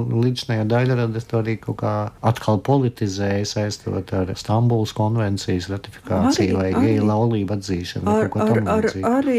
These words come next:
Speaker 2: jā, un es to vēl atkal paplašinu jau uz tām savām pieredzēm, un tāpat laikā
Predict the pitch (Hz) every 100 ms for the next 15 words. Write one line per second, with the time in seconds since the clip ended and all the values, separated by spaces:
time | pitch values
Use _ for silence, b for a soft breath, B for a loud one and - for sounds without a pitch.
0 | 202 190 220 262 226 - 196 196 - 214
1 | - 202 175 175 180 214 - 175 - 262
2 | 254 269 214 - 220 208 214 220 214 -
3 | 202 196 - 240 214 185 185 - 254 285
4 | 269 233 240 233 B B B 208 202 247
5 | 220 208 220 233 262 302 285 233